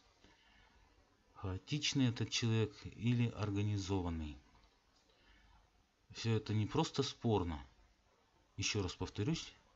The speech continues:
простите меня за мой французский, это полностью бред собачий. На этом всё.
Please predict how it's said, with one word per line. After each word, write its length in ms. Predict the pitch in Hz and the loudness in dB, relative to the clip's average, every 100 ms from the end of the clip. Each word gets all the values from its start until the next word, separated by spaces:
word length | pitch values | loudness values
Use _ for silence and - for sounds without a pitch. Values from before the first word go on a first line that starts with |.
| - - - | -20 -18 -4
простите 460 | 107 - 113 - | -2 -2 -8 -4
меня 260 | 110 110 104 | 0 2 0
за 140 | 98 | 0
мой 160 | 107 101 | -2 -2
французский, 760 | - 101 92 98 95 - 90 85 _ _ _ _ | -2 -4 -4 -8 -8 -4 -6 -6 _ _ _ _
это 220 | 98 98 113 | -10 -6 -6
полностью 580 | - 139 147 143 - | 2 4 4 0 -4
бред 460 | 127 92 101 127 - - | -4 0 2 2 -2 -12
собачий. 800 | - 127 98 90 - 92 80 - _ _ _ _ _ - - - - | -2 0 2 0 0 -4 -6 -10 _ _ _ _ _ -20 -20 -20 -10
На 180 | 98 101 | -2 -2
этом 240 | 95 92 | -2 -4
всё. 380 | 87 - 113 151 | -4 0 0 0